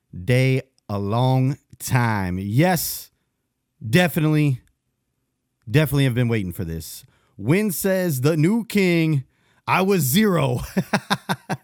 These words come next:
Well, hey, yeah, this is the first time for a lot of people seeing it. And I mean, I'm gonna be honest,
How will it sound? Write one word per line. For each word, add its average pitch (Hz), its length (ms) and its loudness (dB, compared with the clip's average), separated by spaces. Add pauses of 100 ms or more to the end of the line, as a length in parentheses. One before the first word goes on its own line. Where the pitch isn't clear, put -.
(460)
Well, 185 140 2
hey, 262 180 2
yeah, 240 180 2
this 233 200 0
is 240 60 -6
the 226 100 0
first 214 340 -2
time 185 480 0
for 175 160 0
a 160 40 2
lot 165 220 2
of 156 60 -4
people 156 240 -2
seeing 147 260 2
it. 143 120 2
And 139 140 2
I 143 60 2
mean, 147 220 2
I'm 160 100 0
gonna 151 140 0
be 131 160 2
honest, 131 440 0